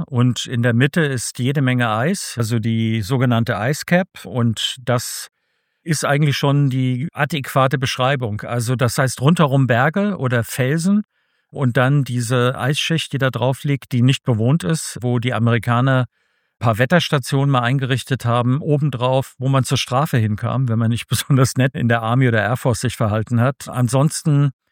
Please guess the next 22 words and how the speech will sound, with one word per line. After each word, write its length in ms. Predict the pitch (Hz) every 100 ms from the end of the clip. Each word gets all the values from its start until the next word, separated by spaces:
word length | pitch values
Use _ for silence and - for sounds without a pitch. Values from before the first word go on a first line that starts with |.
| _ _ _
ist 380 | - 156 131 -
es 420 | 139 131 - - -
auf 260 | - 120
jeden 200 | 127 123
Fall 120 | 123 120
Polarregion. 720 | 113 110 135 165 147 160 165
Ich 140 | -
war 100 | 131
im 120 | 117
Mai 280 | 113 110 131
dort. 520 | 151 165 185 - - -
Dann 320 | 113 120 127
ist 240 | 107 -
es 340 | 131 113 - -
so 340 | 123 107 185
warm, 320 | 156 131 165 160
dass 220 | 135 -
man 120 | 131
in 160 | 127 113
Badehose 580 | 117 170 135 117 110
rumlaufen 520 | 117 139 151 98 95 110
kann. 320 | 104 113